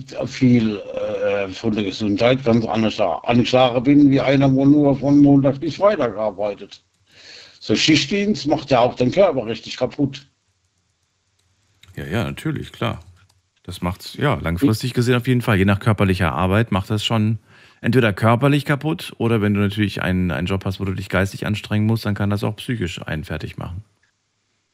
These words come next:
Speaker 1: Ja, genau.
Speaker 2: Ja.
Speaker 1: Ja, genau, deswegen, ja.
Speaker 2: Gut, äh, Uwe, dann, äh, danke ich dir trotzdem.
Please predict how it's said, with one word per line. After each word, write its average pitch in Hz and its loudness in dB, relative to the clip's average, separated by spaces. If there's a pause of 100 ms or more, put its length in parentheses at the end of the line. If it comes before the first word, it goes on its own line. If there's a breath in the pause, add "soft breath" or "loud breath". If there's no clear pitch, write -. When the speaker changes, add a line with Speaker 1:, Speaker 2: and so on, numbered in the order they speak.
Speaker 1:
Ja, 92 4
genau. 127 2 (220)
Speaker 2:
Ja. 92 -8
Speaker 1:
Ja, 113 4
genau, 131 2
deswegen, 127 0
ja. 98 -6 (840 loud breath)
Speaker 2:
Gut, 247 4
äh, 147 4
Uwe, 139 0
dann, 123 4
äh, 113 -2
danke 175 0
ich 233 -8
dir 165 2
trotzdem. 156 0